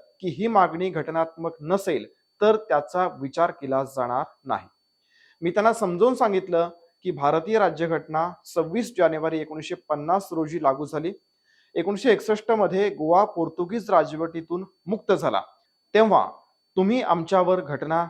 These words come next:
लादली, त्यात आमचा समावेश नव्हता, अशा आशयाचं वक्तव्य विरियातो फर्नांडिस यांनी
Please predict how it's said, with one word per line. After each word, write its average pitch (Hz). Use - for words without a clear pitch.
लादली, 180
त्यात 202
आमचा 160
समावेश 165
नव्हता, 151
अशा 196
आशयाचं 175
वक्तव्य 156
विरियातो 170
फर्नांडिस 139
यांनी 139